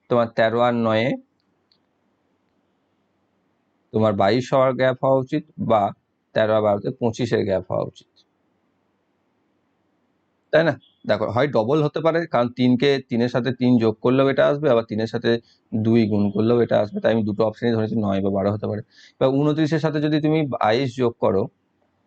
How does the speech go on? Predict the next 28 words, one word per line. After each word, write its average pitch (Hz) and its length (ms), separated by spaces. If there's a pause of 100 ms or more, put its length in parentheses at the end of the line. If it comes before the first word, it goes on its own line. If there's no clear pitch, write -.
(400)
ঊনত্রিশের 127 460
সাথে 135 200
যদি 143 180
বাইশ 113 220 (120)
যোগ 120 180
করো, 131 180 (100)
তাহলে 113 260
কত 113 120 (160)
আসবে? 110 220 (280)
একান্ন। 120 320 (2750)
একান্ন 120 380
কি 143 60 (100)
অপশন 127 220 (100)
আছে? 131 120 (100)
নেই, 107 200
তার 110 100
মানে 104 140
এইভাবে 110 280
হবে 98 200
না। 104 40 (460)
পঁচিশ 135 340
যোগ 143 180
করলে 131 180
হবে 131 120 (120)
চুয়ান্ন, 101 340 (420)
সেটা - 240
দেখো 101 220
অপশনে 92 260